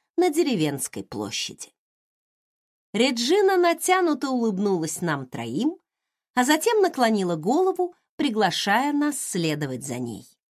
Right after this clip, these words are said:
Рассказал ли ей король, что я ему сказала? Если так, то провалиться мне в пекло от стыда.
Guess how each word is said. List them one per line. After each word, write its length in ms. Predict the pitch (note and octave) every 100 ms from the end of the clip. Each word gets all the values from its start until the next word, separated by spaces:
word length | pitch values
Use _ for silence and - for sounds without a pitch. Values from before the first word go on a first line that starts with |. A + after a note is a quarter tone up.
| _ _ _ _ _ _ _ -
Рассказал 680 | G#3 A3+ - A#3 A3+ F4 E4+
ли 120 | A#3
ей 380 | G3 F#3+ B3+ B3
король, 560 | G3 F3+ A#3+ E4 - _ _ _ -
что 380 | - - B3
я 220 | A#3+ A#3 A#3
ему 240 | A3+ A#3
сказала? 680 | - B3+ A#3+ C#4 G3 - _ _ _ _ _ _ _ -
Если 400 | F#3+ C4 C4+ B3+
так, 440 | B3+ F4 F#4+ F4 - _ _ _ _
то 140 | F#4+
провалиться 720 | C4+ D4+ B3+ A#3+ D4 D#4+ - F4
мне 240 | F4 E4+
в 120 | - -
пекло 520 | G#3 F#3 - D#3+ -
от 180 | - -
стыда. 520 | - - C#3 A2+ -